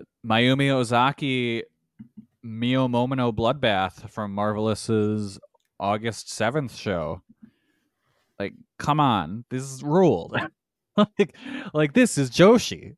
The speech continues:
This is exactly, like, old school style, bloody, crazy brawl. Like, this was incredible.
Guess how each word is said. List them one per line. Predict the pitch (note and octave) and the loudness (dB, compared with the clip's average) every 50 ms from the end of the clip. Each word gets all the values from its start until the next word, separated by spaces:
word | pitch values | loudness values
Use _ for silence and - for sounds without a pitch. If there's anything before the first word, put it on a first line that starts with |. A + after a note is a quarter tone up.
| - | -6
This | - C#3+ F#3+ A3 - - | 0 0 0 0 0 -2
is | D3+ B2+ A2 A2 | -4 -4 -4 -6
exactly, | G#2 G#2+ A2 C3 C#3+ E3+ F#3+ - F3 D3+ B2 A2 | -8 -6 -2 0 0 0 0 -2 -2 -2 0 0
like, | G#2+ G#2 G2 F#2+ - _ _ - | -2 -2 -4 -6 -10 _ _ -2
old | C3 C3 D3 D3+ C#3 | 0 2 2 0 -2
school | C3+ - - - D3+ D3+ C#3+ C3+ C3 B2+ | -6 -10 -4 0 2 2 4 2 2 0
style, | - - - C#3+ C3+ C3 B2+ B2 B2 A#2+ A#2 A2+ A2 G#2 F2+ A2+ A#2 G#2+ _ _ | -4 -6 -2 0 2 2 2 2 2 2 2 0 -2 -4 -8 -16 -20 -20 _ _
bloody, | A#2 A#2 A#2+ C3 C3 C3+ C3 B2+ A#2+ A2+ | -6 -2 -2 0 0 0 0 -2 -4 -6
crazy | - - - - B2+ B2 B2 B2+ B2 - B2+ A#2+ | -8 -12 -8 -6 -4 -4 -2 -4 -4 -4 -6 -6
brawl. | A2+ G2+ G#2 G#2 A2+ B2 A#2+ A2 G2 F2 D#2 D2 - _ _ _ _ _ _ _ _ _ _ | -6 -4 -2 0 2 4 4 2 2 0 -4 -8 -12 _ _ _ _ _ _ _ _ _ _
Like, | - - A#2 A#2 | -14 -12 -10 -6
this | C3+ D3 C#3+ - | -6 -6 -4 -2
was | D#3 C#3 C3+ | -4 -4 -4
incredible. | C#3+ C#3+ C3+ - C#3 C3+ D3+ F#3+ F3 D3+ A2+ E2+ - - - | -6 -8 -6 -4 -2 0 0 0 0 -2 -4 -4 -6 -10 -20